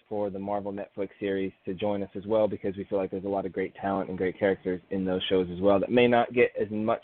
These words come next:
praise as some of these films. But let's recap this real quick, guys. At number ten, we have Heath Ledger's Joker. At number nine, we have Michael Keaton's Batman eighty-nine. Number eight, we have Vincent D'Onofrio as the Kingpin Daredevil series. At number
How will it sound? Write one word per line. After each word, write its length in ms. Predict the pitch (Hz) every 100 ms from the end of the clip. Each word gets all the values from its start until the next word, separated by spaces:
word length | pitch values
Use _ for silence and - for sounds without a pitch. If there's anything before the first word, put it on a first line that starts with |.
| -
praise 340 | - 107 104 104 _ _ _
as 100 | 107 -
some 160 | 107
of 60 | 104
these 100 | 98 -
films. 340 | 95 101 107 - _ _ - -
But 180 | 123 110
let's 160 | 135
recap 420 | 143 147 - 110 -
this 120 | 120
real 120 | 131 123
quick, 260 | - 123
guys. 240 | 123 123 123
At 80 | 110
number 220 | 127 127
ten, 300 | 123 135 127
we 100 | 120
have 260 | 110 123 117
Heath 200 | 135 127
Ledger's 420 | 120 120 117 110 101
Joker. 420 | 131 135 165 165 165 _ _ _ 120
At 120 | 123
number 200 | 131 131
nine, 300 | 135 139 131
we 100 | 123
have 300 | 127 123 117
Michael 280 | 123 120 117
Keaton's 520 | - 131 127 123 113
Batman 400 | 120 110 120 113
eighty-nine. 540 | 113 110 117 123 123 117 _ _ - _ _
Number 240 | 110 110 110
eight, 300 | 131 131 131 117
we 60 |
have 140 | 110 101
Vincent 300 | 113 120 104
D'Onofrio 560 | 110 117 107 117 113 110
as 60 | 101
the 60 |
Kingpin 540 | - 131 123 127 120 107
Daredevil 440 | 107 107 113 113 -
series. 340 | 123 123 120 _ _ _ _ _ -
At 80 | 107
number 180 | 113